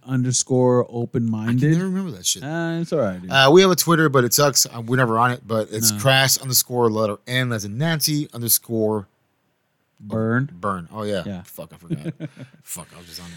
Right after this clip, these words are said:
Speaker 1: Uh, give us a follow, guys. Tell your friends to follow.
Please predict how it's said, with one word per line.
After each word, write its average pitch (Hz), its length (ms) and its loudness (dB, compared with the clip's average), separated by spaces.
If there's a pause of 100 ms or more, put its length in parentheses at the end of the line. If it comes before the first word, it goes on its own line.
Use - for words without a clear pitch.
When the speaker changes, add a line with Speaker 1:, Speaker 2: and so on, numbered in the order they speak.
(160)
Speaker 1:
Uh, 143 260 4
give 220 180 2
us 247 80 0
a 226 60 0
follow, 220 360 4
guys. 208 380 2
Tell 196 160 -2
your 196 80 -2
friends 190 300 -2
to 175 40 0
follow. 175 540 2